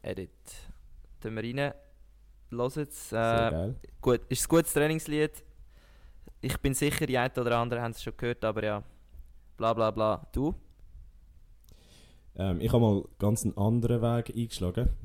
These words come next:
Speaker 2: Mal kein Lied auf Spotify, kein Lied für Playlist.
Speaker 1: Oh.
Speaker 2: Sondern ich habe gemerkt, ähm, weil wir da aus Corona-bedingten Gründen, ähm,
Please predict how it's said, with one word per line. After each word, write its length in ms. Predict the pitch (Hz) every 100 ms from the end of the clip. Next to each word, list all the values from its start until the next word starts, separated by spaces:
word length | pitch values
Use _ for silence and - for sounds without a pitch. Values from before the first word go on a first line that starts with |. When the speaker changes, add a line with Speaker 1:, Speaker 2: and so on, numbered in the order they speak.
| 113
Speaker 2:
Mal 240 | 98 101 95
kein 200 | 107 107 104
Lied 220 | 107 -
auf 100 | 92
Spotify, 600 | - - 107 117 104 104
kein 180 | - 101 107
Lied 160 | 107
für 100 | - - - -
Playlist. 540 | 95 101 95 101 - - - - - - - - -
Speaker 1:
Oh. 100 | 113
Speaker 2:
Sondern 560 | 107 110 131 98 104 - - - - - - -
ich 140 | 139 -
habe 140 | 127
gemerkt, 800 | - 123 123 120 - - - -
ähm, 500 | 107 98 98 95 92 90 - - - - - -
weil 220 | 101 101
wir 140 | 98
da 380 | 92 92 92 82 - -
aus 360 | 78 - -
Corona-bedingten 920 | - 92 127 117 104 104 104 98 98 98 - - - - - -
Gründen, 600 | 95 101 98 98 - -
ähm, 560 | 85 87 85 85 80